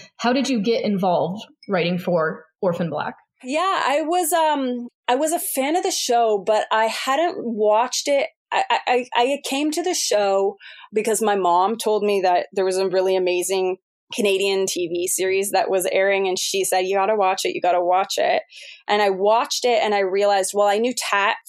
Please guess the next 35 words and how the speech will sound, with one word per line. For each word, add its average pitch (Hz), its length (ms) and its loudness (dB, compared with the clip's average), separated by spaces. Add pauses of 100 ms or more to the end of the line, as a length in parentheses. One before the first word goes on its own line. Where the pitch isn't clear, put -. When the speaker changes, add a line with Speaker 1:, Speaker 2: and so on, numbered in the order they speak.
Speaker 2:
from 180 440 -4
a, 185 120 -2 (360)
a 202 80 -2
decade 185 560 -2
earlier, 208 580 0 (380)
and 208 160 0
I 196 40 0
had 214 180 0
no 226 180 2
<laughs> 254 80 2
idea 233 420 -2
what 220 180 -2
she, 220 160 0
I 190 80 2
was 190 180 -2
really 240 180 2
out 202 120 2
of 190 100 -2
the 175 60 -2
loop 175 180 -2
at - 80 -20
this 180 140 -4
time. 175 260 0 (320)
I 208 60 2
had 196 80 0
no 208 120 2
idea 233 240 2
what 196 140 -2
she 220 100 -4
was 185 160 -4
working 185 360 -2
on, 165 260 -2
and 190 220 -2
I 190 140 -2
saw 214 280 0